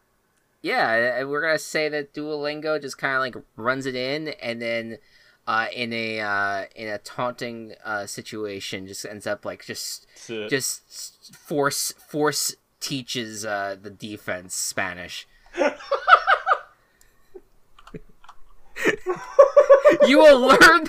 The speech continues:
Speaker 1: this. Hola, Espanol! You will learn this.
Speaker 2: Oh. Qué mal.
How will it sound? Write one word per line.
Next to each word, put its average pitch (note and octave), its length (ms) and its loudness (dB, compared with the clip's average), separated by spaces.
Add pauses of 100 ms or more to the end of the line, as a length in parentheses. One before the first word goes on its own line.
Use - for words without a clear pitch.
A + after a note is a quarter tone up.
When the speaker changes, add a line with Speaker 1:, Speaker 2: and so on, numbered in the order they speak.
Speaker 1:
this. - 600 2 (480)
Hola, F#4+ 500 12
Espanol! E4 680 10 (420)
You D4 120 8
will - 180 8
learn - 440 8
this. - 400 -2 (1160)
Speaker 2:
Oh. F3+ 1000 4 (4000)
Qué E3 240 0
mal. D#3 560 2